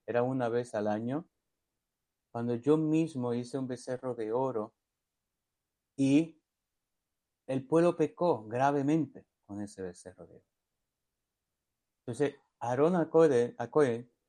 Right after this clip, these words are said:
se sentía como, por así decir, sorprendido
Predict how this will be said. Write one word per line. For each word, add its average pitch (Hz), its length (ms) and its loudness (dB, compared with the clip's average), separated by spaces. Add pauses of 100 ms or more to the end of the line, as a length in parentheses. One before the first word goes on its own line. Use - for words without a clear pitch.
(240)
se 147 160 -2
sentía 165 560 0
como, 120 560 -2 (2000)
por 147 200 2
así 196 260 0
decir, 170 320 2
sorprendido 143 1000 -2